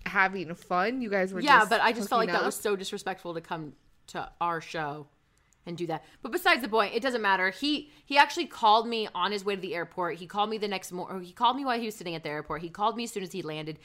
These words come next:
Speaker 2: He called me while he was driving. And at the time, I was like, "Wow, you know, he really obviously seems very sorry about this, like, blah, blah, blah." And then I realized, you know, months later when I, like, hit him up, like, joking about something, um,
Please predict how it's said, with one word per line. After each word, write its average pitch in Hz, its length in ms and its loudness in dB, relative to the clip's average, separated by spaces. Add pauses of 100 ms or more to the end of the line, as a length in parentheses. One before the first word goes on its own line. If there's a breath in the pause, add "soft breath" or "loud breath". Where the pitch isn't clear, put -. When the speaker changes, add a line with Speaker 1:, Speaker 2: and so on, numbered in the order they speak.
(140 loud breath)
Speaker 2:
He 196 100 -12
called 247 260 4
me 247 100 -2
while 220 180 0
he 202 80 -6
was 170 140 -4
driving. 160 560 -4 (340 loud breath)
And 208 140 4
at 208 100 6
the 202 60 0
time, 254 420 6
I 226 60 6
was 226 100 0
like, 240 140 -2
"Wow, 285 240 8
you 254 120 0
know, 254 300 2
he 247 220 -4
really 247 240 0
obviously 226 460 2
seems 214 260 -4
very 185 200 -2
sorry 247 300 2
about 233 240 0
this, 226 340 -4
like, 165 160 -2
blah, 190 100 -2
blah, 175 80 -2
blah." 185 340 2 (460 loud breath)
And 233 140 4
then 240 80 4
I 226 80 4
realized, 214 840 4 (480)
you 190 100 -4
know, 175 180 0
months 202 320 0
later 202 320 4
when 175 140 -2
I, 170 80 -2
like, 160 220 -2
hit 208 120 -4
him 180 140 -4
up, 175 180 0
like, 151 220 -6
joking 175 400 -2
about 143 280 -4
something, 139 500 -6 (720)
um, 156 420 4